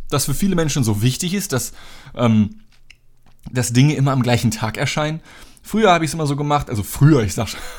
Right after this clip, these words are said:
<laughs> früher, ähm, letztes Jahr hab ich's immer so gemacht, dass die Quittung immer so im Sep-, äh, im September, genau, alle, alle Quittung-Episoden erschienen im September.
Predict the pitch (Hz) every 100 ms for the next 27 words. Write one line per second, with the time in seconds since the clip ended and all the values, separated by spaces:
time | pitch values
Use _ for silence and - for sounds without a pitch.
0 | 247 - - 240 214 202 - 104 101 104
1 | - - - - 123 113 120 131 - 123
2 | 101 120 151 113 104 - - - 120 120
3 | 123 135 143 160 165 131 147 - 208 196
4 | 220 226 175 175 175 - - - _ _
5 | 139 143 135 - - - - 107 107 -
6 | - - 98 - 117 107 - 143 160 -
7 | 135 156 151 - 139 151 143 143 - -
8 | 113 117 117 117 110 123 120 120 110 107
9 | - 123 113